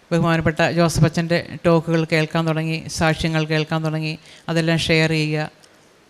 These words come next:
ഇപ്പോൾ കുറേ നാളുകളായിട്ട് ഞാൻ അതിലൂടെ പോകുന്നു. ഞാൻ വിശുദ്ധ കുർബാനയിലൊക്കെ ദിവസവും സംബന്ധിക്കാറുണ്ട്. പിന്നെ കാരുണ്യ പ്രവൃത്തികളൊക്കെ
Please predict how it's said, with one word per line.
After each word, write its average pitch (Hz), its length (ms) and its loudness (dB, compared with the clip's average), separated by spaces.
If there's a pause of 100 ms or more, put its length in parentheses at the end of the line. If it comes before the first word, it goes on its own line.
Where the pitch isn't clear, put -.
(220)
ഇപ്പോൾ 170 400 -2 (440)
കുറേ 175 160 0
നാളുകളായിട്ട് 165 600 0
ഞാൻ 160 380 -2
അതിലൂടെ 160 460 0 (160)
പോകുന്നു. 156 380 -2 (640)
ഞാൻ 165 160 -6
വിശുദ്ധ 165 280 -2
കുർബാനയിലൊക്കെ 160 600 0
ദിവസവും 160 380 -2
സംബന്ധിക്കാറുണ്ട്. 151 840 -4 (1800)
പിന്നെ 175 340 -6
കാരുണ്യ 170 320 0
പ്രവൃത്തികളൊക്കെ 175 760 0